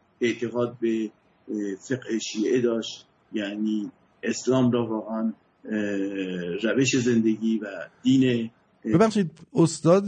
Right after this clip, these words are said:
Speaker 2: اه، زیر نظر، اه، مرحوم بروسلی هم بودن یا خیر؟
Speaker 1: برتر برای خودش می‌شمرد، ولی از همان آغاز و حتی، اه،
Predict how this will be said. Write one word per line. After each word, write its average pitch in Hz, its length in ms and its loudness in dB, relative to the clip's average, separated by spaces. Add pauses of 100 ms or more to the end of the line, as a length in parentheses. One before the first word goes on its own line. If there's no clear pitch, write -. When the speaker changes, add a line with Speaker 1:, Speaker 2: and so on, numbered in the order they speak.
(120)
Speaker 2:
اه، 135 500 4
زیر 139 260 2
نظر، 156 640 4 (720)
اه، 95 400 4
مرحوم 110 440 4
بروسلی 123 460 2
هم 143 160 2
بودن 120 300 2
یا 113 120 4
خیر؟ 82 340 -2 (280)
Speaker 1:
برتر 123 400 -2
برای 117 280 0
خودش 101 360 -10
می‌شمرد، 123 500 0 (400)
ولی 123 200 2
از - 180 -4
همان 151 360 0
آغاز 131 540 -2
و 113 60 -2
حتی، 113 260 -2
اه، 113 160 0